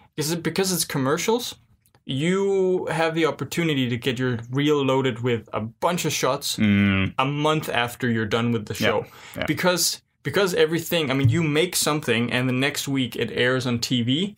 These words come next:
Speaker 2: Yeah.
Speaker 1: Okay, there you go. Now you can put it in your reel.
Speaker 2: Yeah.
Speaker 1: Whereas with a film, you might have to wait a year, two years before it comes out on D V D. And yeah, it's just a, I think the Mill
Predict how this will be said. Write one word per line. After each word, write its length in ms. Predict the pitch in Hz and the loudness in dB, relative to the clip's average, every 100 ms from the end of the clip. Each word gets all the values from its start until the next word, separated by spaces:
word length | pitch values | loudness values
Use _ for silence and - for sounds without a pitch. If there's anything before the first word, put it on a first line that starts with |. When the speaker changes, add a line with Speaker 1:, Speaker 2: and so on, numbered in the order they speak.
| - | -6
Speaker 2:
Yeah. 120 | - - 127 | -6 -6 -6
Speaker 1:
Okay, 200 | 120 120 | -2 0
there 180 | 127 123 | 2 2
you 60 | |
go. 140 | 123 117 | 0 0
Now 100 | 120 | 0
you 60 | |
can 120 | 117 117 | -2 -2
put 140 | 127 | 0
it 100 | 117 | 0
in 60 | 113 | 0
your 100 | 110 | 0
reel. 320 | 131 110 - - | 0 0 -4 -14
Speaker 2:
Yeah. 80 | - - - - | -14 -14 -10 0
Speaker 1:
Whereas 240 | 139 127 | 2 2
with 100 | 135 | 0
a 40 | 131 - | -2 2
film, 320 | 170 175 175 | 4 4 2
you 100 | 151 | 0
might 160 | 127 135 | 0 0
have 120 | 131 | -2
to 60 | 127 | -2
wait 320 | 127 120 - - _ _ | 0 0 -4 -16 _ _
a 60 | 123 | -6
year, 380 | 113 127 135 131 | 0 2 2 2
two 220 | 131 - | -2 -2
years 340 | 135 127 135 131 | 0 2 0 -2
before 280 | 120 - 117 | -6 -4 -2
it 60 | |
comes 240 | - 117 123 | 0 0 2
out 140 | 120 | 0
on 100 | 113 | 0
D 60 | - | -2
V 140 | - - | -2 -8
D. 460 | 175 196 202 196 165 | -4 -2 0 0 0
And 340 | 113 117 110 - - - | 0 0 -2 -6 -8 -10
yeah, 260 | - 76 71 | -6 -4 -4
it's 220 | - - | -4 -4
just 220 | 135 - | -4 0
a, 280 | 123 107 104 _ - - - - - _ - - - - | 0 0 -4 _ -20 -20 -20 -20 -20 _ -14 -12 -8 -2
I 120 | 180 | -2
think 360 | 170 233 247 220 | 2 2 2 2
the 100 | 170 | 2
Mill 540 | 147 147 160 190 | 2 4 2 2